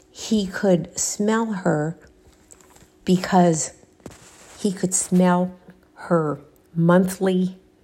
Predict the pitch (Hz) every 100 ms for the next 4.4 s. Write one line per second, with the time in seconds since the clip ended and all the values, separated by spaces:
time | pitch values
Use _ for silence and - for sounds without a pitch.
0 | - 180 160 156 160 - - 175 180 190
1 | 202 190 - _ _ _ _ _ _ _
2 | _ _ _ _ _ _ - 180 160 160
3 | - _ - 165 175 165 - - 160 165
4 | - - 202 202